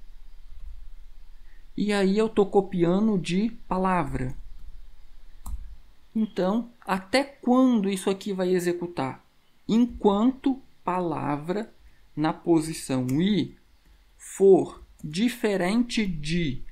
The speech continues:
qual é o nosso caractere de fim de string, contrabarra zero. Vamos verificar se a nossa lógica aqui dentro permanece correta.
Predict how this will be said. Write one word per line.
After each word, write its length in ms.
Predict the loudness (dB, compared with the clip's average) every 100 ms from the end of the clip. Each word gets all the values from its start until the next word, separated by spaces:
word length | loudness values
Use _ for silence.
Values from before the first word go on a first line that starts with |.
| -10 -8 0
qual 320 | 2 4 4
é 80 | 2
o 60 |
nosso 300 | 2 0 -2
caractere 520 | -2 -2 -2 -2 -4
de 120 | -4 -6
fim 240 | -2 -2
de 100 | -2
string, 560 | -6 -4 -2 -2 -4 -6 -12 -14 -10
contrabarra 720 | -4 -2 -2 -4 -4 -4 -6 -12 -16 -20 -20 _ -20 -20 _ _ -6
zero. 480 | -2 -2 -4 -8 -12 -16 -16 -18 -20 _ _ _ _ -20 -20 -20 _
Vamos 340 | -2 0 0 2
verificar 520 | 0 0 -4 -4 -2
se 100 | -2
a 40 |
nossa 220 | -4 -2
lógica 500 | -2 0 0 -2 -6
aqui 180 | -8 -6
dentro 460 | -2 0 0 -2 -6
permanece 640 | -4 -2 0 0 -2 -4
correta. 640 | -6 -4 -4 -6 -8 -12